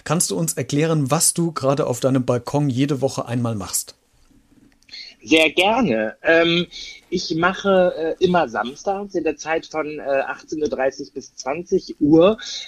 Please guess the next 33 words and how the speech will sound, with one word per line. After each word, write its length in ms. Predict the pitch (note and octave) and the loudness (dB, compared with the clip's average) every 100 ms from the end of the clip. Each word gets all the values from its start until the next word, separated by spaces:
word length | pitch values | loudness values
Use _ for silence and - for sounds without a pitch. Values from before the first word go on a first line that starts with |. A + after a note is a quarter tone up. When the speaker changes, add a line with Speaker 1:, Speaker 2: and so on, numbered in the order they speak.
| - | 0
Speaker 2:
ähm, 260 | D3 D#3 D3 | 2 2 0
meine 300 | D3 E3 D#3+ | 2 2 2
sogenannte 520 | E3 E3+ D#3 D3+ C#3+ | 2 2 0 -2 -6
Balcony-Session. 1300 | A2+ C3+ F#3 - E3+ G#2+ A2 - G#2+ - D3+ F3+ F#3 | -2 4 4 2 -2 -2 -4 -6 -6 -6 -8 -8 -6
Das 180 | - C3 | -6 -2
heißt, 460 | D3 D3 D3 - - | 2 4 2 -2 0
ähm, 420 | D#3+ D3 D3 D3+ - - | 4 4 4 -2 -8 0
ich 480 | D#3 - - - - _ | 2 2 -4 -10 -10 _
wollte, 920 | A#2+ A2+ - C#3 F#3 F#3 F#3 F3+ F3 F3 - - - - - | -20 -6 2 4 4 4 6 8 8 4 -2 -20 -20 -16 0
äh, 240 | D3 D3+ | 2 2
etwas 440 | D3+ - D#3+ - - | 0 -4 -4 -4 -10
tun 520 | - E3+ G3 G3 F#3 F3+ | -4 4 8 8 6 4
in 240 | F3 F#3 | 4 4
dieser 260 | D#3 C#3 C#3+ | 2 0 -2
Corona-Zeit, 1160 | - D3 A#2+ D#3 E3 A#2+ - A#2+ F2 B2+ - | -2 0 4 4 2 -2 -4 -6 -4 -4 -4
was, 420 | G#2 B2+ - - - | -6 -6 -8 -16 -8
ähm, 300 | C3+ B2+ B2+ | -4 -2 -2
die 100 | B2+ | -2
Menschen 460 | B2 C#3+ - C#3 B2+ | -2 -4 -6 -8 -6
um 160 | A#2+ | -4
mich 240 | B2+ A#2+ G#2 | -2 -4 -6
herum 440 | G2 C#3+ G#3 B3 G#3 | 0 4 6 4 2
und, 340 | C#3+ C#3+ C3 - | 2 2 -2 -2
ähm, 300 | C3 C3 B2 | -2 0 -2
durch, 280 | A#2 B2 - | 0 -2 -2
durch 200 | A2+ G#2 | -8 -8
Instagram 500 | C3+ - C#3 A#2+ A#2+ | -6 -2 0 0 -2
und 160 | A#2+ | -4
Facebook-Livestreams 960 | C3+ C#3 - - C3 C3 - C#3 C3 B2 | -4 -6 -8 -4 -2 -2 -2 0 0 -2
natürlich 380 | B2 C#3+ C3 A#2+ | -6 -4 -4 -6
auch 100 | - | -2
darüber 340 | B2+ C3+ B2+ | 0 0 -2
hinaus 520 | A#2 A#2+ A#2 C#3+ F#3 | -4 -2 0 0 -2